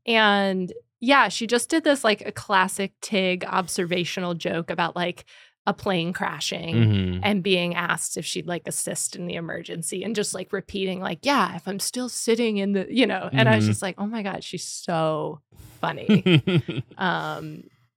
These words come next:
Speaker 1: yeah, so that, that's probably when
Speaker 2: Yeah.
Speaker 1: I just started, like, literally just following Tig and
Speaker 2: Yeah.
Speaker 1: watching her clips online, like,
Speaker 2: Yeah.
Speaker 1: on YouTube.
Speaker 2: Yeah. Okay. I feel
Speaker 1: Um,
Speaker 2: like a, a lot of us of this generation, that was it, is, like,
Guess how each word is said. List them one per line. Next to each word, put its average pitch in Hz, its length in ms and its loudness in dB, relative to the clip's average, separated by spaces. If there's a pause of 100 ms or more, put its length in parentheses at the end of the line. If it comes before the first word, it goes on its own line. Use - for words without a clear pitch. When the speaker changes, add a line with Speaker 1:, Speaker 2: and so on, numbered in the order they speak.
(260)
Speaker 1:
yeah, 269 300 2
so 254 220 6
that, 226 280 4
that's 226 200 4
probably 370 320 6
when 269 180 4
Speaker 2:
Yeah. 240 60 4
Speaker 1:
I 220 60 4
just 202 240 -2
started, 180 460 0
like, 160 300 -2 (600)
literally 185 360 0
just - 360 -2
following 170 420 -2
Tig 160 560 -4
and - 80 0
Speaker 2:
Yeah. 190 140 6
Speaker 1:
watching 165 280 -2
her 156 120 -12
clips - 320 -14
online, - 520 -16
like, - 120 4
Speaker 2:
Yeah. 196 120 4
Speaker 1:
on 170 140 0
YouTube. - 460 -8 (200)
Speaker 2:
Yeah. 92 260 6 (340)
Okay. 90 340 2 (140)
I 120 140 2
feel 156 160 6
Speaker 1:
Um, 143 80 10
Speaker 2:
like - 20 4
a, 117 280 6
a 107 120 2
lot 98 320 6
of 92 100 0
us 90 420 -2 (300)
of 107 180 0
this 101 220 0
generation, 92 520 0
that 87 180 2
was 87 200 -2
it, 92 120 0
is, 92 120 -2
like, 87 240 0